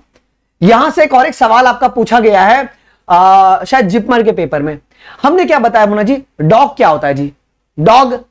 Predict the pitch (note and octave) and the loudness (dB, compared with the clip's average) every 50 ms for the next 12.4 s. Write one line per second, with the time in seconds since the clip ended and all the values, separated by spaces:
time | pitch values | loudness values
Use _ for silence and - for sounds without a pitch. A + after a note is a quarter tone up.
0 | _ _ _ _ _ _ _ C#4+ C#4+ C#4+ - - E3 - - - G3+ E3 C#3+ C#3 | _ _ _ _ _ _ _ -2 -2 -2 -4 -8 -10 -8 -4 -2 -2 -2 -2 -2
1 | - C#3+ C#3 C3+ C3+ C#3+ C#3+ - _ _ _ - _ _ F3 F#3+ C4+ D4+ D#4+ D#4+ | -2 -4 -4 -4 -4 -8 -10 -12 _ _ _ -20 _ _ 2 2 4 2 2 0
2 | - B3+ A#3 A#3+ C4 C#4 C4+ - - F3+ - - - G#3 D#3 C#3 C3 - _ _ | -2 -2 0 0 -2 -4 -6 -8 -8 -8 -8 -6 -2 -2 -2 -2 -4 -8 _ _
3 | - - _ - F4 E4 - - - A#3 A#3 A#3+ D4 C#4+ - C4+ C4 D4+ E4 - | -20 -6 _ -2 -2 -2 -4 -2 0 0 2 2 0 -2 -2 0 0 0 0 0
4 | - D4 C4 - - D#4 C4+ C4+ D4 D4+ - - _ _ _ _ _ _ _ _ | -2 -6 -6 -2 -2 0 0 0 -2 -4 -4 -8 _ _ _ _ _ _ _ _
5 | _ _ _ _ D3+ F#3+ A3 C#4 D4 D4+ D#4 D4+ - - _ _ _ _ _ _ | _ _ _ _ -2 0 2 2 2 2 0 -2 -6 -14 _ _ _ _ _ _
6 | _ - B3 C4 C4 D4+ D4 - C4 A#3+ D4 C4 - C4+ - - - D4 C4+ C4+ | _ 0 2 2 2 2 0 -2 0 0 0 0 -2 -4 -6 -2 -2 0 0 0
7 | D4 D4 C#4+ _ _ - - - _ - E4+ E4 C4+ F#3+ E3+ G#3 A3+ C4 D4 C4+ | -2 -4 -6 _ _ -20 -20 -20 _ -2 0 0 0 0 -2 0 0 0 0 0
8 | A#3 A3+ A#3+ C#4+ D4 - - C4+ C4+ - - D4 C#4 C#4+ D4 C#4 - - - _ | 0 -2 0 0 -2 -2 -2 -6 -6 -2 0 0 2 2 0 -2 -6 -10 -20 _
9 | _ _ - D#4+ E4 E4 C4 - - _ - G#3+ F#3 C#4+ B3 B3+ D4 B3+ A3+ C4+ | _ _ 0 0 0 0 -2 -4 -8 _ -4 -2 0 0 2 2 0 0 0 -2
10 | A#3+ - D4+ D4+ C#4+ D4 D4+ C#4+ A3 A3+ A3+ B3+ B3 C#4 B3+ - - E3 E3 D#3+ | -2 0 -2 -2 -2 -2 -4 -2 0 0 0 2 2 0 0 -2 -4 -6 -6 -6
11 | D#3 - D#3 C#3 B2+ C3 _ _ _ _ _ _ _ _ _ _ _ _ _ _ | -6 -6 -8 -8 -8 -10 _ _ _ _ _ _ _ _ _ _ _ _ _ _
12 | _ _ _ _ G#3+ G3+ G#3+ D#3 | _ _ _ _ -4 -4 -4 -8